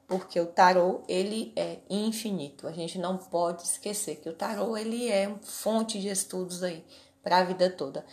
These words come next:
Então, muito obrigada por ter assi-, é, ouvido, né, até aqui. E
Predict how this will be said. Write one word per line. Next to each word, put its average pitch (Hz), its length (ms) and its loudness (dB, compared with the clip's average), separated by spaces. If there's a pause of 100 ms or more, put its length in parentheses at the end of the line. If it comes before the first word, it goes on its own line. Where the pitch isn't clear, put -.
(200)
Então, 202 280 4
muito 233 160 2
obrigada 202 680 4 (140)
por 185 120 -6
ter - 460 -4 (100)
assi-, 185 360 -4
é, 160 100 0
ouvido, 202 580 0
né, 196 200 -2
até 185 240 -2
aqui. 180 360 -8 (1000)
E 196 600 0